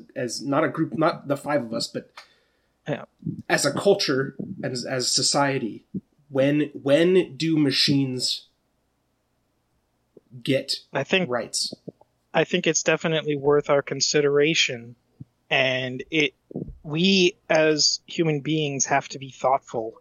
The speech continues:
Speaker 2: and
Speaker 1: Mm-hmm.
Speaker 2: mindful of our surroundings, and we have to grapple with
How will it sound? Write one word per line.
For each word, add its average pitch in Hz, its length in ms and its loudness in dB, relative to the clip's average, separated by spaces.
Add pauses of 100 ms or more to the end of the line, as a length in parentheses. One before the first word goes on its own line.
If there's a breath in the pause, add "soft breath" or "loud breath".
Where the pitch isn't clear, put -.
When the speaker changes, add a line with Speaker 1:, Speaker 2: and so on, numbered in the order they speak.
Speaker 2:
and 127 400 -2
Speaker 1:
Mm-hmm. 117 200 -14 (300)
Speaker 2:
mindful 151 840 2
of 143 100 0
our 143 140 6
surroundings, 147 840 2
and 127 420 -2 (520)
we 131 140 0
have 139 380 2
to 139 360 0
grapple 131 420 2
with 127 240 -2